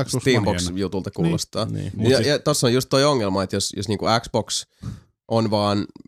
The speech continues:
Speaker 2: niinku, mitä se toki nytkin on, mut ei kuitenkaan, eli siis
Speaker 1: Mm.
Speaker 2: niinku eri, koteloitu P C.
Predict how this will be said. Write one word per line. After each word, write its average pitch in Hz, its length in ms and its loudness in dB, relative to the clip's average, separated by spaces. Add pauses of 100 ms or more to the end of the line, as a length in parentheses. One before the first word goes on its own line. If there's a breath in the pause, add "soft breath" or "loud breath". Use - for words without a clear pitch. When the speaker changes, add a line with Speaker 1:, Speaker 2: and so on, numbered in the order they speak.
(460)
Speaker 2:
niinku, 98 360 -2
mitä 113 260 0
se 117 80 0
toki 123 260 0
nytkin 120 320 0
on, 110 120 2
mut 104 160 -2
ei 113 200 2
kuitenkaan, 98 640 0
eli 92 140 -2
siis 92 200 0
Speaker 1:
Mm. 95 60 2
Speaker 2:
niinku 98 240 -2 (360)
eri, 107 340 -2 (520)
koteloitu 110 520 0
P - 100 -12 (240)
C. - 160 -2